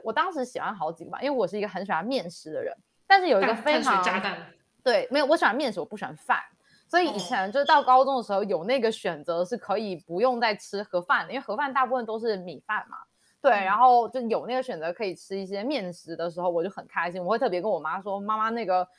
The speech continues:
Speaker 1: 我每周三，就是我跟朋友约好了，我们要一起去吃食堂，是你千万不要给我带便当那种。”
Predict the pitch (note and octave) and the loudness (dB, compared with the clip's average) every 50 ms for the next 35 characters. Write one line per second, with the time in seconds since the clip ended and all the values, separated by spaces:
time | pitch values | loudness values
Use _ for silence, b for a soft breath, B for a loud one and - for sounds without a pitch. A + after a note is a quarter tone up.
0 | b b b b F3+ F#3 F3+ E3+ G3+ A3 G3 D#3 E3 - A#3+ A#3+ C4+ C4+ - C#4+ | b b b b 2 2 2 4 4 0 -2 -2 2 4 4 4 4 4 6 6
1 | B3 A#3+ B3 B3+ B3+ B3 B3+ B3+ G#3 D#3+ D#3+ G#3 A#3+ A#3 B3+ A#3 A3 G3+ F#3 G#3+ | 6 6 6 2 0 0 2 2 2 2 0 0 -4 -2 -2 -2 0 0 0 6
2 | C4+ C#4 D#4+ D#4+ - F#3 F3 F3+ F3+ F3 F3+ G3 A#3 B3 B3+ C#4+ A#3+ G#3 F3+ D#3+ | 6 6 6 8 6 6 6 6 2 2 0 -2 -2 0 0 0 -2 -4 -4 -4
3 | A3 A3+ G3 - - B3+ A#3+ - - F3+ F#3 G#3 G3 F3 F3 F#3+ A#3 C4 A#3+ A3 | -4 -4 -4 -4 -6 -6 -6 -6 -8 -10 -10 -6 -4 -4 -2 -2 -2 -2 -2 -4
4 | - - - D4 D4+ C#4 A3 C4 C4 B3+ A#3 A#3+ B3 A3+ C4 A#3+ A#3+ B3+ B3+ A3 | -6 -6 -4 -2 -2 2 4 4 4 4 4 2 2 2 2 0 0 -2 -4 -2
5 | G#3+ G#3+ G#3 G#3+ A3 A3 A3+ G#3 F#3 E3+ F#3 | 0 0 0 0 -2 -4 -6 -6 -6 -8 -10